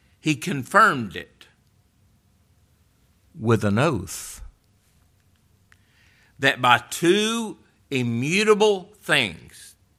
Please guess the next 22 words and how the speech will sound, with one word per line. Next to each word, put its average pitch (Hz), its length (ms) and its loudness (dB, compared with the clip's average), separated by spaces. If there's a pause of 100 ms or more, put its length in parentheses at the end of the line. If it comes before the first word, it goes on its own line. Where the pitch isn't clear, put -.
(600)
unchangeable, 160 880 2 (1700)
by 147 160 6
two 196 260 0
immutable 202 560 2
things, 139 500 -2
his 156 280 -2
promise 226 840 4 (340)
and 156 220 4
his 175 240 2
oath, 147 540 0 (800)
in 151 160 -2
which 190 200 4
it 190 140 -4
was 175 220 4
impos-, 180 540 4
it 196 180 4
is 180 180 4
impossible 202 880 0 (240)
for 156 160 0
God 156 340 6
to 196 120 2
lie, 156 440 8